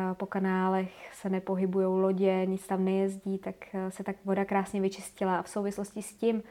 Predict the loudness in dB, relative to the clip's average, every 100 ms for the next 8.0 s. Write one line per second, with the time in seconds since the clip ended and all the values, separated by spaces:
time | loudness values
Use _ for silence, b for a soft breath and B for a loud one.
0 | B B 2 4 6 6 4 4 4 4
1 | 4 2 -4 B B B B -2 0 2
2 | 0 -2 -2 2 2 2 4 4 2 2
3 | 2 2 -2 -16 _ _ 2 4 4 2
4 | -2 -2 -2 -6 -12 -10 -6 2 2 4
5 | 2 0 0 2 0 -4 -14 _ _ _
6 | -12 0 4 4 4 0 0 0 0 -2
7 | 0 -2 -2 -2 0 0 -2 -2 -6 -6